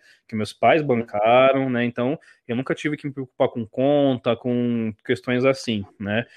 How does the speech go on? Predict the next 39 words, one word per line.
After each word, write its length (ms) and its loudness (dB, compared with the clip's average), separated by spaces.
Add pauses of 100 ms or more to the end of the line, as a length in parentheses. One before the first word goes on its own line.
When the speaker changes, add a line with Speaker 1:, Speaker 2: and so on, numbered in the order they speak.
(160)
Speaker 1:
eu 80 2
sou 240 0
muito 180 2
Speaker 2:
Uhum. 20 -2
Speaker 1:
privilegiado 560 4
nesse 140 -2
sentido, 580 -4 (280)
e 80 0
eu 160 4
faço 320 2
questão 320 -2
sempre 300 -4
de 60 -20
falar 300 4
isso 320 2
pra 420 2 (300)
olhar 300 4
pra 120 0
minha 140 -2
história 500 0
de, 560 -6
de 560 -4
vida 560 -2 (360)
pra 100 -2
entender 300 -2
também 260 0
as 80 -2
minhas 180 -2
conquistas, 640 -8
que 80 -10
elas 180 -4
foram 260 -4
possíveis 460 -4
muito 160 -6
em 20 -12
função 340 -6
desses 180 -2
privilégios, 720 -2
né? 240 -6